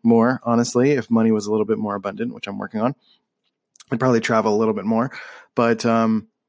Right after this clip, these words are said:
it was, uh, uh, something that I'm proud of. And that's kind of, like, the first big takeaway, that I'm proud that I made the decision. I'm proud that I was able to find the resources to make it happen, that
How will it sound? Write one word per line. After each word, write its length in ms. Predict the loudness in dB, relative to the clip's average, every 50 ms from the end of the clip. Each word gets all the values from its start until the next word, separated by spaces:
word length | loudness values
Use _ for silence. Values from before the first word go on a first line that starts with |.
| _ _ -2
it 180 | -2 0 0
was, 340 | 0 0 0 -2 -2 -6 -6
uh, 40 | -6
uh, 520 | -4 -4 -4 -4 -4 -4 -6 -6 -6 -6 -4
something 400 | -2 -2 0 0 2 2 2 4
that 80 | 2 2
I'm 180 | 2 0 0
proud 260 | 0 0 0 0 0
of. 220 | -2 -6 -10 -12 _ _ -4
And 480 | -2 -2 0 -2 -2 -4 -6 -8 -12 -16 _ _ _ _ -6
that's 420 | -2 0 0 0 -2 -6 -12 -14
kind 240 | -10 -4 -2 0 0
of, 140 | 0 0 -2
like, 160 | -4 -4 -6
the 100 | -8 -10
first 380 | -6 -4 -4 -4 -4 -4 _ -2
big 160 | -2 -2 -2
takeaway, 500 | -2 -2 -2 -2 0 -2 -2 -2 -2 -4
that 140 | -4 -2 -2
I'm 240 | -2 -2 -4 -6 -10 -16 -20 -20 -20 -20 _ _
proud 340 | -2 0 2 2 2 2 2
that 120 | 2 2
I 60 | 2
made 420 | 2 2 2 2 0 -2 -6 -10 -14 _
the 80 | -12
decision. 580 | -10 -8 -4 0 0 2 2 4 4 4 4 4
I'm 180 | 2 0 -4 -4
proud 380 | -2 -2 0 0 -2 -2 -4
that 160 | -6 -6 -4
I 240 | -4 -4 -6 -6 -8 -12 -18 -20 -20 _ _ -6
was 160 | -4 -2 0
able 240 | 0 0 0 -2 -2
to 160 | -2 -4 -4
find 300 | 0 0 2 2 2 0
the 60 | 0
resources 560 | 0 0 2 2 2 2 2 2 -2 -4 -4
to 100 | -2 -2
make 160 | -2 -2 -2
it 80 | -6 -6
happen, 560 | -4 -2 -2 0 0 2 2 4 4 2 0 -2 -12 -20 -20 _ _ 0
that 340 | 2 2 2 2 0 -4